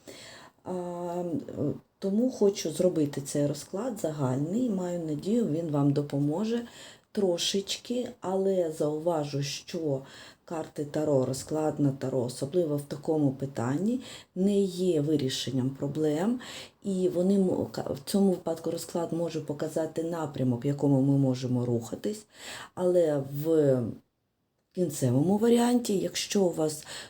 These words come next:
дуже тяжкий стан, вам ос-, о-, обов'язково треба звернутися до спеціаліста по вашому питанню. Отже,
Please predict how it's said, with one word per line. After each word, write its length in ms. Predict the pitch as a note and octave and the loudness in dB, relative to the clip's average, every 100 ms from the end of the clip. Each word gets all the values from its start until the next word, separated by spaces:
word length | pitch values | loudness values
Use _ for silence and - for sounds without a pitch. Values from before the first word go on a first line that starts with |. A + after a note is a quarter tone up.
| - | -18
дуже 680 | - G3 F3+ D3 D#3 C#3 C3+ | -2 0 0 2 4 4 2
тяжкий 500 | - D#3 - - D3 | -2 -6 -6 -6 -6
стан, 580 | B2+ - - D3+ F#3 B3+ C4+ - - _ | -6 -8 -6 -6 -4 -4 -6 -14 -20 _
вам 380 | - D3 D3+ - | -6 -2 -2 -2
ос-, 220 | - - - | -6 -6 2
о-, 240 | E3+ - - - | 4 4 0 0
обов'язково 760 | E3+ D#3+ D3+ D3+ - F3 G#3+ | 2 2 -2 -4 -4 -2 -2
треба 360 | A#3 - D#3 C#3+ | 0 2 2 2
звернутися 840 | C3+ - B2 C3+ F#3 - A3 - | 0 -4 -4 -2 -4 -4 -6 -4
до 500 | D#3+ C#3+ E3 G3+ A3+ | 0 2 2 2 0
спеціаліста 1000 | A#3 - - C#3+ - A#2+ - - - G3 | -4 -12 -12 -6 -2 -2 -2 -4 -2 -2
по 380 | F#3+ - E3+ G3+ - | -4 -6 -6 -6 -10
вашому 600 | - A#2+ B2+ - D#3 D3 | -2 0 0 -2 -6 -6
питанню. 600 | - C#3+ A#2 B1+ C3 C#3 _ _ _ _ | -10 -10 -8 -8 -8 -10 _ _ _ _
Отже, 380 | F#3 C#3+ - | -2 -2 -4